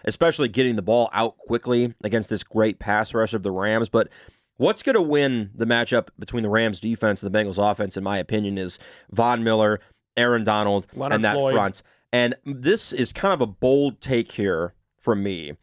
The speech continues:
Speaker 1: with so many options on the board, especially a defensive player. I see Von Miller winning Super Bowl M V P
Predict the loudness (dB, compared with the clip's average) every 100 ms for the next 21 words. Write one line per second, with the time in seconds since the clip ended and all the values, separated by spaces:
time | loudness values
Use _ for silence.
0 | _ _ -4 -4 -2 -6 0 2 2 -2
1 | -2 -2 -2 -6 -4 -2 -4 -4 0 0
2 | -2 -10 -8 -4 0 0 -2 -6 -8 -8
3 | -4 0 0 -2 -10 -2 0 2 0 -6
4 | -14 _ _ _ _ _ _ -2 0 0
5 | 0 0 0 0 2 0 0 -2 -4 -4
6 | -4 -4 -2 -2 -4 -10 -12 -10 -10